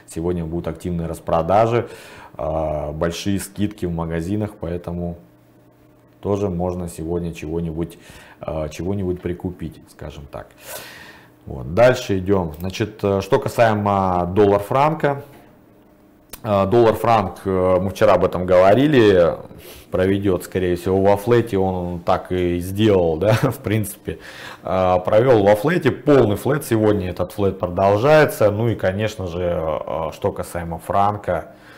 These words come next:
доллар-франка, да, мы ждём открытия Америки, которое даст нам вот динамику, толчок. И, <clears throat> опять же, зона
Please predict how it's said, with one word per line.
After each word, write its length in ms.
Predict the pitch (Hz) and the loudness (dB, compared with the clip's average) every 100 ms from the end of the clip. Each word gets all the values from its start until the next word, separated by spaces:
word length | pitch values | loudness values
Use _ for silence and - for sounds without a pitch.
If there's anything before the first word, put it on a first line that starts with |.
| - - | -20 -8
доллар-франка, 920 | 104 117 107 95 - 92 90 87 82 | 2 6 6 4 0 0 0 -2 -8
да, 240 | 80 95 | -4 -4
мы 340 | 87 90 98 92 | -4 -4 -2 -4
ждём 560 | 80 80 92 87 80 - - | -6 -2 -2 -2 -8 -12 -12
открытия 520 | 80 - 107 104 - | -10 -2 -2 0 -2
Америки, 540 | 98 110 151 143 110 | 0 2 2 2 -2
которое 420 | - 101 107 107 | -2 0 2 2
даст 380 | 101 95 107 107 | 2 4 4 2
нам 260 | 98 95 95 | -4 -4 -4
вот 400 | 90 85 92 92 | -8 -10 -12 -6
динамику, 580 | 101 104 110 120 117 - | -4 -2 -2 -2 -6 -4
толчок. 480 | 90 85 - 120 - | -2 -2 -4 -8 -4
И, 260 | 104 110 - 151 | -4 -4 0 2
<clears throat> 180 | 127 107 | 4 2
опять 320 | - 95 127 123 | 0 2 0 4
же, 240 | 127 123 - - - | 2 2 -4 -16 -12
зона 520 | 101 127 127 107 | 2 4 4 2